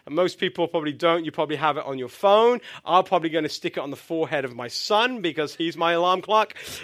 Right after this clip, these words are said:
But anyway, so this is what we're gonna do. We're gonna learn three truths about how to keep our mind, our body, and our soul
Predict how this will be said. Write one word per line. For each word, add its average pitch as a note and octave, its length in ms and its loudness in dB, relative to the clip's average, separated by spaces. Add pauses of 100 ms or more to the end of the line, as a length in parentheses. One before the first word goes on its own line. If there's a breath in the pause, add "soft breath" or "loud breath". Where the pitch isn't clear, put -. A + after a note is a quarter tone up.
(120 loud breath)
But A3 340 6
anyway, A#3 340 8
so A#3+ 120 -6
this C#4 180 2
is D#4 60 -4
what D4+ 140 8
we're D4+ 80 8
gonna D4 180 6
do. C4+ 220 8 (260 loud breath)
We're D4+ 260 6
gonna D4 140 12
learn B3 300 10
three C#4+ 480 4
truths - 720 4 (640 loud breath)
about A3+ 300 6
how C#4 280 10
to C#4+ 140 -2
keep C4 320 2
our G#3+ 180 10
mind, C4 760 6
our C4 220 8
body, A3 580 6
and G3 200 6
our F3+ 160 6
soul G3 880 4